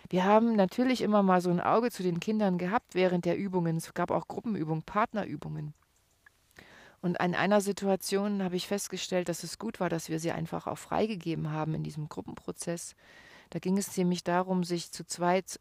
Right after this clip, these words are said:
zu na-, gegenüberzusetzen, einfach einen Moment dem anderen in die Augen zu schauen und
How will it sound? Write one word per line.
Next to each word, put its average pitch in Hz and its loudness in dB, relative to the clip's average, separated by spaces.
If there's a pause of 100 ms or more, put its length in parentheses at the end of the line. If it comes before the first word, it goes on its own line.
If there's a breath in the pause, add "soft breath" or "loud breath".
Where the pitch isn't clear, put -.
(120)
zu - -4
na-, 165 0
gegenüberzusetzen, 180 -2 (400 loud breath)
einfach 175 0
einen 170 2
Moment 170 2
dem 180 -2
anderen 180 2
in 165 -2
die 170 -2
Augen 196 2
zu - -8
schauen 175 2
und 165 -4